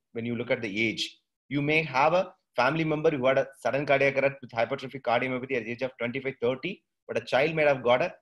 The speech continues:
aggressive form of hypertrophic cardiomyopathy with ventricular arrhythmias at a younger age. So having a history of all family members is very important.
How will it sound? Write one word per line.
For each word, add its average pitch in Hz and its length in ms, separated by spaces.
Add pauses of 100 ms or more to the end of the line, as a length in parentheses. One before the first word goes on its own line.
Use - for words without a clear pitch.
(120)
aggressive 147 440
form 131 180
of 131 140
hypertrophic 127 420
cardiomyopathy 123 640
with 113 100
ventricular 120 420
arrhythmias 127 500
at 107 80
a 101 40
younger 113 200
age. 95 380 (260)
So 113 220
having 156 260
a 151 60
history 131 320
of 151 100 (220)
all 151 180
family 127 320
members 123 460 (240)
is 117 100
very 123 220
important. 110 440